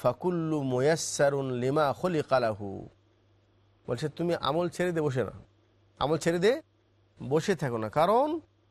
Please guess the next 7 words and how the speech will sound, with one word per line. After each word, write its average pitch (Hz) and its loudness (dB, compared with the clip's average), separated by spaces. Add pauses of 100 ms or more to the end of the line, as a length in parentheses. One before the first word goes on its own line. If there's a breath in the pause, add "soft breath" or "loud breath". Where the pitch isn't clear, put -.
(200)
ই'মালু, 254 2
তোমরা 175 -2
আমল 240 2
করো, 143 -2 (260)
কারণ 156 0
তাকে 151 0 (140)
যেই 226 0